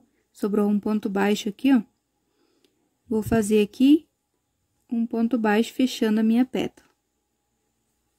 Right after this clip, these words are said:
Tá? E agora, eu vou fazer aqui um ponto baixíssimo, ó. Aqui onde iniciamos a pétala,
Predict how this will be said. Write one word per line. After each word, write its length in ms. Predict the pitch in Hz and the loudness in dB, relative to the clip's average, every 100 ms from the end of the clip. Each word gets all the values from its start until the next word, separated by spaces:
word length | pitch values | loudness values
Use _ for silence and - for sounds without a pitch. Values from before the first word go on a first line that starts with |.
| _ _ _ - | _ _ _ -8
Tá? 300 | 185 196 285 _ _ _ _ _ - _ _ _ - - | -2 -2 -2 _ _ _ _ _ -20 _ _ _ -14 -4
E 120 | 220 | -2
agora, 580 | 208 208 254 269 190 175 _ _ - _ _ _ _ _ _ | 0 2 4 4 2 -6 _ _ -20 _ _ _ _ _ _
eu 80 | 214 | -2
vou 120 | 226 | -2
fazer 360 | 233 226 190 208 | 0 0 2 0
aqui 220 | 202 262 | 0 4
um 120 | 254 | 4
ponto 300 | 233 233 240 | 4 -2 -2
baixíssimo, 840 | 247 277 254 - 190 180 - 180 185 | 2 0 0 -4 -4 -4 -6 -6 -8
ó. 60 | _ _ _ _ _ _ _ _ _ _ _ _ _ _ _ _ _ | _ _ _ _ _ _ _ _ _ _ _ _ _ _ _ _ _
Aqui 180 | - 277 | 0 6
onde 120 | 311 | 8
iniciamos 680 | 285 262 - 233 220 202 185 | 8 6 2 0 0 0 -4
a 80 | 180 | -6
pétala, 600 | - 208 226 190 180 | -6 -8 -8 -8 -10